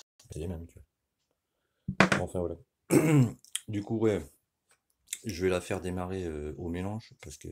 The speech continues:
faut que je redémonte le réservoir pour faire passer le moteur, tu vois, c'est génial. Euh, je vais lui foutre une B R dix, tu vois, pour qu'elle démarre. Et, euh, regarde, je te montre.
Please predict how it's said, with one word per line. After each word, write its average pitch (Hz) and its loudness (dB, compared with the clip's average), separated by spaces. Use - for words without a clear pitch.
faut - -14
que 71 -10
je 73 -12
redémonte 82 -8
le 78 -14
réservoir 80 -10
pour - -20
faire 71 -18
passer - -14
le - -10
moteur, 117 -10
tu - -16
vois, 117 -14
c'est - -18
génial. 90 -14
Euh, 87 -4
je 82 -8
vais 90 -4
lui 92 -2
foutre 95 -8
une 90 -2
B 87 0
R 87 -2
dix, 95 -8
tu - -10
vois, 85 -6
pour - -20
qu'elle 85 -8
démarre. 82 -8
Et, 85 -6
euh, 85 0
regarde, 82 -4
je - -20
te 90 -8
montre. 85 -8